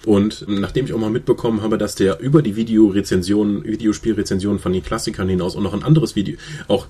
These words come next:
Videos und Filme rezensiert, aber mit einem ganz anderen Charakter, denn den Charakter des Angry Video Game Nerd,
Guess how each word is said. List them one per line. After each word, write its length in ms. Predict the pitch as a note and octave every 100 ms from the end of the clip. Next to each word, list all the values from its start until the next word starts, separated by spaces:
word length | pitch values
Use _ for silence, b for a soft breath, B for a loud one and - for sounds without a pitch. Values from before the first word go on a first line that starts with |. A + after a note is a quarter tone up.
| -
Videos 680 | G#2+ D#3 D3 F#2 E2+ - _ _ -
und 280 | F#2+ F#2+
Filme 460 | - C#3+ F#3+ A#2 E2
rezensiert, 520 | F2+ - E2+ E2+ D#2 -
aber 240 | F#2 G2
mit 160 | G#2 A2+
einem 80 | A2+
ganz 200 | A2+ -
anderen 300 | G#2+ F#2+ F#2+
Charakter, 400 | G2 C3+ - E2+
denn 160 | F2+
den 120 | F#2 F2
Charakter 340 | G2 D3 B2+
des 160 | F#2+ G2+
Angry 300 | G#2 G2+ C3
Video 240 | F3+ F#2
Game 200 | F2+ F2
Nerd, 240 | F#2 D3+